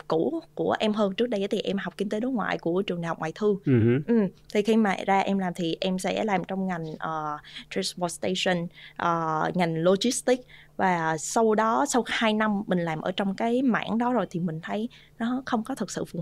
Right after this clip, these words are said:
Speaker 1: hợp với mình. Mình muốn bước ra ngoài khỏi cái vùng an toàn, mình đi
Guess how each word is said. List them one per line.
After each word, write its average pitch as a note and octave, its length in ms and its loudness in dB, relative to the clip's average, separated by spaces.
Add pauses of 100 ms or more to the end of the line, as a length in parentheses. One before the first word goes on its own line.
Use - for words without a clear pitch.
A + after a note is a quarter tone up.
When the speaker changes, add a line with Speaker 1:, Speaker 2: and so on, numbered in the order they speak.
(120)
Speaker 1:
hợp D#3 160 -2
với A#3+ 120 2
mình. G3 160 4 (280)
Mình F3+ 200 2
muốn A#3 280 0 (220)
bước C#4 280 2
ra G#3+ 160 4
ngoài F#3 300 -4 (320)
khỏi - 320 -2
cái B3 180 6
vùng F#3 180 4
an F#3+ 180 0
toàn, E3 280 0
mình E3 140 0
đi G3 140 2